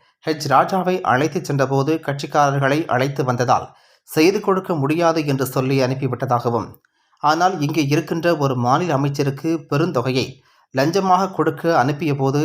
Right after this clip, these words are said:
நேரடியாக வாங்கவில்லை, ஆனால் மூன்று வீடு கழித்து ஒரு வீட்டில் கொடுக்க சொன்னார்கள் என்றும் கூறினார். ஆனால் பணம் கொடுத்தும் கேட்டது கிடைக்கவில்லை, இழப்பீடு வாங்கி கொடுத்தார்கள் என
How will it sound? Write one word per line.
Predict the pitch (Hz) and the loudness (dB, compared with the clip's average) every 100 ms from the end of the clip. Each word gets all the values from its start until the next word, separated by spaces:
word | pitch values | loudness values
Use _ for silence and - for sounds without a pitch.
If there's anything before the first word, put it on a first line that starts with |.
| 151 | 0
நேரடியாக | 135 139 151 147 143 139 123 | 0 2 0 2 0 2 -2
வாங்கவில்லை, | 120 135 113 120 113 - _ _ _ _ - | 0 -2 -2 -2 -4 -6 _ _ _ _ 2
ஆனால் | 151 160 170 180 180 | 4 6 4 2 -4
மூன்று | 151 185 175 147 | 0 2 2 2
வீடு | 151 214 202 | 2 2 2
கழித்து | 202 156 147 165 165 | 2 -2 0 -2 0
ஒரு | 139 139 | 0 0
வீட்டில் | 135 135 147 - - | 0 -2 -4 -6 -2
கொடுக்க | 151 185 196 | 0 0 -2
சொன்னார்கள் | 190 151 151 143 147 131 | -2 0 2 2 0 0
என்றும் | 135 143 117 | 0 -2 -4
கூறினார். | - 110 101 - - _ _ _ _ | -4 -2 -4 -6 -14 _ _ _ _
ஆனால் | 123 123 135 185 180 | 0 4 4 2 0
பணம் | 135 147 165 | 0 2 0
கொடுத்தும் | 160 160 151 185 214 208 | 0 0 0 -2 -2 -4
கேட்டது | 147 160 180 180 175 | -2 -2 -2 -4 -4
கிடைக்கவில்லை, | 135 147 156 156 131 127 87 | -2 -2 -2 -2 0 0 0
இழப்பீடு | 117 147 185 202 185 | 0 2 2 0 0
வாங்கி | 175 170 165 | 0 -2 -2
கொடுத்தார்கள் | 143 143 170 147 143 | -4 0 -2 0 0
என | 131 | 2